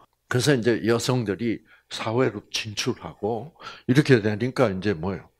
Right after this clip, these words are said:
어, 뭐, 배경하고 존재 의미는 상관이 없게 돼버린 거예요. 그래서 이렇게 사람의 문화적, 이, 이, 이, 이 지식적 이런,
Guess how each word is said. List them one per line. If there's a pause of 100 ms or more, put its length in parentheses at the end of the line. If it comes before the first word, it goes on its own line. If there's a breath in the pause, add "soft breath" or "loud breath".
(260 soft breath)
어,
뭐,
배경하고
존재
의미는
상관이 (520 soft breath)
없게
돼버린
거예요. (420 loud breath)
그래서
이렇게 (400 loud breath)
사람의
문화적, (340 soft breath)
이, (120)
이, (220)
이,
이
지식적
이런,